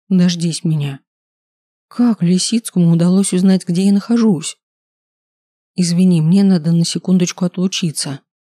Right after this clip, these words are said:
Сипло шепчу Артуру и мигом мчусь обратно в сторону танцпола.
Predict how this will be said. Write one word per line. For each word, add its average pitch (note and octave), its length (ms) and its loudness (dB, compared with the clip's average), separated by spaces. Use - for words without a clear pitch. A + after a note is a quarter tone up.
Сипло F#3+ 440 -2
шепчу F3+ 340 -2
Артуру E3+ 640 -4
и G#3+ 160 0
мигом G#3+ 440 2
мчусь F3+ 300 -4
обратно E3 440 -2
в - 40 -4
сторону E3 400 0
танцпола. E3 760 -4